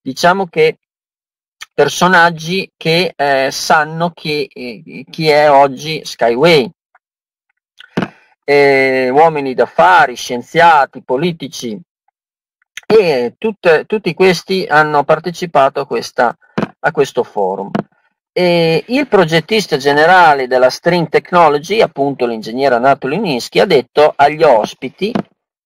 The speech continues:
testuali parole, ve le leggo perché non, non c'è modo migliore per esprimere quello che,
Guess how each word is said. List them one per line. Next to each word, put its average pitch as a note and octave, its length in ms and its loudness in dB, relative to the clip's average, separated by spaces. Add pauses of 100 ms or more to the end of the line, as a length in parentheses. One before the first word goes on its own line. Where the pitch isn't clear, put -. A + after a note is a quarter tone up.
(140)
testuali D3+ 600 0
parole, A#2 520 0
ve C#3+ 100 2
le E3+ 100 4
leggo F#3 500 2
perché C3+ 500 2 (340)
non, D#3 420 0
non D#3+ 260 -2
c'è - 240 -2
modo E3+ 520 2
migliore D#3+ 640 2
per C#3+ 360 0
esprimere D#3+ 640 0
quello D3+ 380 2
che, C3 400 -2